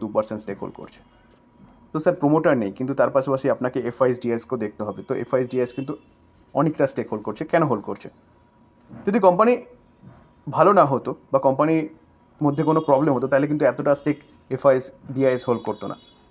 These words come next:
আমরা যদি ইনস্টিটিউশন ইনভেস্টর দেখি, দেখুন মিউচুয়াল ফান্ড কতটা? সতেরো পয়েন্ট পঁচাশি পার্সেন্ট স্টেক হোল্ড করছে এবং আটান্নটা মিউচুয়াল ফান্ড রয়েছে, যেখানে এসবিআই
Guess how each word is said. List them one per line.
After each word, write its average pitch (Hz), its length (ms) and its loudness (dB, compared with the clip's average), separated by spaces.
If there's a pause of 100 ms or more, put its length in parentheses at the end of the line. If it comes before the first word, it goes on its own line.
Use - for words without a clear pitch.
(520)
আমরা 196 160 6
যদি 277 160 6
ইনস্টিটিউশন 277 380 4
ইনভেস্টর 233 300 4
দেখি, 226 180 -2
দেখুন 226 200 0
মিউচুয়াল 190 320 2
ফান্ড 226 180 2
কতটা? 190 220 0 (420)
সতেরো 156 320 2
পয়েন্ট 196 200 2
পঁচাশি 180 300 -2
পার্সেন্ট 170 260 0
স্টেক 147 180 -2
হোল্ড 107 180 -6
করছে - 200 -14 (840)
এবং 170 120 0 (200)
আটান্নটা 190 460 4
মিউচুয়াল 156 300 4
ফান্ড 139 200 0
রয়েছে, 104 240 -6
যেখানে 175 220 0 (140)
এসবিআই 156 340 2